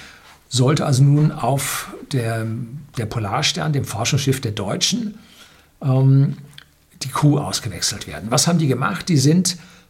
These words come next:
äh, nach, an Norwegen, nach Norden gefahren, dann über die Nordostpassage weiter nach Russland, durch die Barentssee und dann dort an diesen beiden großen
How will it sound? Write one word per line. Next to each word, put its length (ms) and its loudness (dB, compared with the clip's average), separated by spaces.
äh, 260 0
nach, 320 -4
an 140 4
Norwegen, 440 2
nach 160 0
Norden 380 2
gefahren, 580 0
dann 180 2
über 180 4
die 140 4
Nordostpassage 1000 0
weiter 320 0
nach 200 -2
Russland, 500 -2
durch 100 -6
die 80 -2
Barentssee 800 -2
und 160 4
dann 180 4
dort 460 -2
an 240 6
diesen 280 2
beiden 240 0
großen 640 0